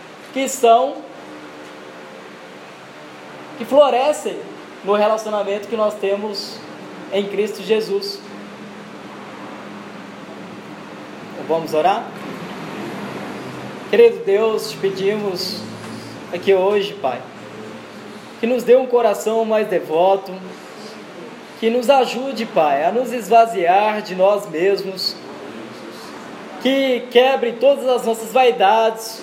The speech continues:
orgulhos, com o nosso desamor,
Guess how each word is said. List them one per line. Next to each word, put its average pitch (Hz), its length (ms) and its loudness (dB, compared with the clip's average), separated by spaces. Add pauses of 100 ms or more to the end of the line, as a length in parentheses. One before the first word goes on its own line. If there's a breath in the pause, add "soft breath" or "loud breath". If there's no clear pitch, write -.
orgulhos, 220 920 2 (460)
com 262 140 6
o - 20 2
nosso 262 300 4
desamor, 233 800 8